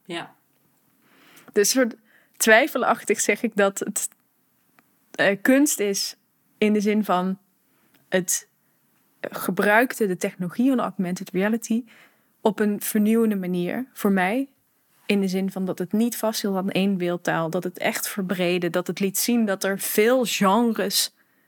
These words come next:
Speaker 2: werken met die technologie,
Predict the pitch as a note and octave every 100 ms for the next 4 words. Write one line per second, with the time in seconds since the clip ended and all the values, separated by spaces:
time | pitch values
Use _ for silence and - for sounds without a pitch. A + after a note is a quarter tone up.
0 | _ _ - G3 G3+ A#3 A3+ F3+ F3+ G3
1 | _ _ _ - A3 A#3+ - G#3 G#3+ G3
2 | G3 F3+ - G#3+ G#3